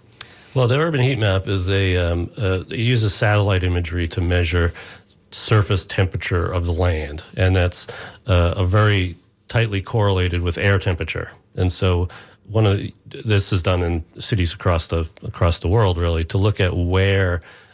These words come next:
are the areas of a city that are hotter than other areas. And there's a, there's a real s-, t-, tight relationship between tree canopy, um, and other vegetation and, and lower temperatures as opposed to concrete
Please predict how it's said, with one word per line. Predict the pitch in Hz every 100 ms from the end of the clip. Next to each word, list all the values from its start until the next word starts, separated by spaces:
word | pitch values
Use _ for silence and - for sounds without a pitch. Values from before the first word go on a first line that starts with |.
| _
are | 90 92
the | 87 87
areas | 87 90 87 82
of | 87
a |
city | 87 143 113 90
that | 87
are | 87
hotter | 80 - 101 92
than | 85 85 98
other | 95 92
areas. | 101 90 80 80 80 - - - - - -
And | 90 90 87
there's | 87 85
a, | 90 90
there's | 104 95
a |
real | 104 139
s-, | 104 - -
t-, | - - 117 -
tight | 117 101
relationship | 98 95 92 95 - 85 -
between | 85 101 90 87 82 - - - _
tree | - 139
canopy, | 131 107 95 90 92 90 92 87 -
um, | 101 90 85 85 -
and | 90 87 -
other | 117 104
vegetation | 92 87 90 98 95 - 85
and, | 90 90 85 -
and | 90 90
lower | 95 110 95 80 82 -
temperatures | - 90 85 87 87 82 82 - - -
as | - 87
opposed | 87 92 92 82 -
to | 90 82 - - - _
concrete | - 98 85 - 87 85